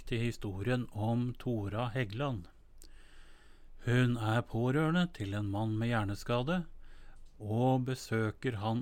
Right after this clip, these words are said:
sjelden når han har et avlastningsopphold. Hun får skryt fra helsepersonellet for det, og med beskjed om at hun har skjønt poenget med avlastning.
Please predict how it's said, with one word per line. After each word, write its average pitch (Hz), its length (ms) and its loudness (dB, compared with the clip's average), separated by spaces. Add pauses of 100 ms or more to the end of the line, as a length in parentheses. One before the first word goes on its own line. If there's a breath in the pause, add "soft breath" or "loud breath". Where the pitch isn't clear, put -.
sjelden 131 680 0
når 107 340 0
han 101 240 -2
har 101 180 -4
et - 160 -10
avlastningsopphold. 101 960 -12 (1400 soft breath)
Hun 120 320 2
får 113 300 2
skryt 190 500 -2
fra 107 480 -2
helsepersonellet 113 960 -4
for 135 100 -4
det, 170 140 0 (920 loud breath)
og 127 300 4
med 123 320 4
beskjed 143 680 2
om 107 220 -2
at 110 200 -4
hun 107 140 -4
har 110 140 -4
skjønt 147 500 -4
poenget 113 560 -2
med 98 400 -6 (160)
avlastning. 95 680 -12